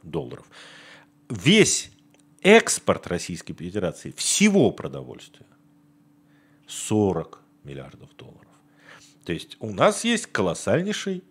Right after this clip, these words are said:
потенциал для роста нашего экспорта. А дальше возникает вполне резонный вопрос. Был такой очень интересный момент, э, когда Трамп, ещё будучи президентом,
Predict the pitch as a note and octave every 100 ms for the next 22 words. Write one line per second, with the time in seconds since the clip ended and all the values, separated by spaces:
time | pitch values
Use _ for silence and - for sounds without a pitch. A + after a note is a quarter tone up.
0 | _ _ _ B2+ - G2 - C#3+ F#3 G2+
1 | D2+ G2 - - D2 G2+ - E2+ - -
2 | - - - A#2 A#3 D4 - G2 F#2 D4+
3 | D#4 F#2+ D3+ G#3 E3 B2+ A#2 - - -
4 | - _ - G#2+ A3 - - - _ _
5 | _ _ _ _ _ _ _ - - -
6 | - - - G#2 - A2+ G2 G#2+ - G2+
7 | F2+ - G#2+ C3+ A2 - G2 A2+ F3 D4
8 | C#4+ - - A#2 G#2+ G#2 G2 - G2 G#2
9 | G2+ F#2 F2 E2 - - - E2+ - -
10 | E2 F2+ F2 - G2+ E3 G#3+ C4 D4+ -
11 | A#3 G#3+